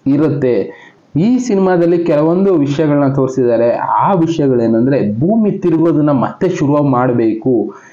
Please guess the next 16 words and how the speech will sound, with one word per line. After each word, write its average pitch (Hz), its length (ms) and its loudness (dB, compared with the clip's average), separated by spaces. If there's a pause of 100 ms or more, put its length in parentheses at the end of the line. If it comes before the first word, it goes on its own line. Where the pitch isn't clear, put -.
(180)
ಹೇಗೆ 160 440 2
ಅದನ್ನ 135 340 0
ಮಾಡೋದು 127 760 2
ಅನ್ನೋದನ್ನ 120 340 0
ಈ 117 160 0
ಸಿನಿಮಾದಲ್ಲಿ 110 560 0
ತೋರಿಸ್ತಾರೆ. 107 600 -2
ಭೂಮಿ 120 320 0
ಒಳಗಡೆ 123 560 0
ಅಂದ್ರೆ 113 280 0
ಸುಮಾರು 117 320 0
ಒಂಬತ್ತು 147 400 0
ಸಾವಿರ 139 240 0
ಕಿಲೋಮೀಟರ್ 123 800 -2
travel 120 340 0
ಮಾಡಿ, 120 380 0